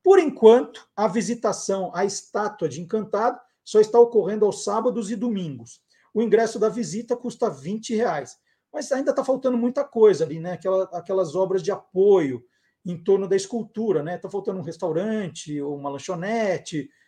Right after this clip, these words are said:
sanitário, capela, né? É, tá faltando um monte de coisa. E outra novidade que eu achei bem legal,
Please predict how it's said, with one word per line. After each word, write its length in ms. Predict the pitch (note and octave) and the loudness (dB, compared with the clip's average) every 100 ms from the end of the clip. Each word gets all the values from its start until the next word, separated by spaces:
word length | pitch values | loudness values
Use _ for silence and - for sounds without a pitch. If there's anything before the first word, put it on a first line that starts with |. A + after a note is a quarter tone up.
| _ - | _ -8
sanitário, 1000 | - G3 G3+ - G3+ A#3 A3+ G3 E3 D#3 | -6 -4 -6 -6 -2 -2 -2 -2 -2 -4
capela, 960 | G3 F#3+ - G#3+ A3+ A3 F#3 D#3+ D3+ | -6 -4 -2 0 2 2 2 0 -2
né? 200 | D#3+ A3 A#3+ _ - | -6 -8 -10 _ -16
É, 220 | F3 E3 | -14 -12
tá 120 | F#3+ | -10
faltando 300 | A3+ G#3+ G#3+ | -8 -6 -4
um 40 | |
monte 100 | G#3 | -6
de 100 | G#3 | -8
coisa. 320 | - D3 B2+ - _ _ _ _ | -4 -4 -4 -8 _ _ _ _
E 80 | - | -2
outra 260 | D4+ E4+ D#4 | 0 0 -2
novidade 640 | D#4 D4 B3 E3 D#3+ D#3 | -4 -4 -2 -2 -2 -4
que 60 | D#3 | -6
eu 40 | |
achei 240 | F#3 - D#3+ | -8 -8 -14
bem 420 | C3 B2 A3 C4 | -16 2 2 4
legal, 460 | C4 G#3 C3+ B2 | 2 0 -2 -8